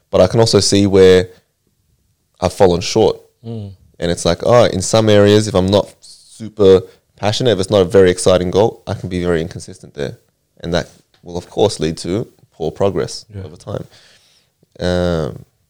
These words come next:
Speaker 1: yeah, that's what I can say ab-, about that in particular. Anything else to add, bro?
Speaker 2: Yeah.
Speaker 1: I've seen th-, some things come to fruition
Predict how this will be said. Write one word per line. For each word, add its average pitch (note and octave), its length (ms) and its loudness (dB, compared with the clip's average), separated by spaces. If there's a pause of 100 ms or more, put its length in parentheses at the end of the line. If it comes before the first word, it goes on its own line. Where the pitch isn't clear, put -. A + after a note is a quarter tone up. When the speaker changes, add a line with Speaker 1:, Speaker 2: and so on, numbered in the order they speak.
(240)
Speaker 1:
yeah, B2 140 -10
that's E3 180 -6
what D#3 100 4
I C#3 40 2
can A2 120 -4
say G2 220 4
ab-, F2+ 160 0
about E2+ 360 -2
that F#2+ 280 4
in F2+ 80 -8
particular. F#2 560 0 (1600)
Anything A2 300 -10
else G2+ 140 2
to - 120 -2
add, G#2 180 4
bro? A2 280 6 (2250)
Speaker 2:
Yeah. - 60 2
Speaker 1:
I've C3 80 2
seen D3 220 2
th-, - 180 -14
some C#3+ 180 -4
things B2+ 240 -4
come A#2 180 0
to A2+ 100 0
fruition A2+ 520 0